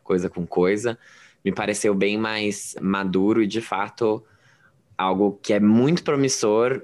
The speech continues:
tanto esteticamente falando, quanto em termos de sonoridade, é muito coeso. É, não que coesão fosse um problema dos trabalhos dele antes, não era, mas eu achei super interessante tudo, muito bem produzido, tudo muito no lugar. Eu realmente gostei da,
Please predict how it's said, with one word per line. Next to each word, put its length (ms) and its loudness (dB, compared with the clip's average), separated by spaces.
tanto 320 0
esteticamente 760 -4
falando, 460 0
quanto 400 0
em 40 2
termos 280 0
de 60 -8
sonoridade, 520 0
é 20 0
muito 220 -2
coeso. 580 0
É, 240 -2
não 160 0
que 120 -8
coesão 360 0
fosse 240 -2
um 60 0
problema 540 0
dos 240 -4
trabalhos 420 -2
dele 320 2
antes, 280 0
não 140 0
era, 140 -2
mas 200 0
eu 60 2
achei 240 0
super 300 -2
interessante 640 -2
tudo, 240 2
muito 240 0
bem 120 0
produzido, 680 0
tudo 180 0
muito 300 2
no 100 2
lugar. 600 0
Eu 320 -2
realmente 400 0
gostei 720 -2
da, 840 -2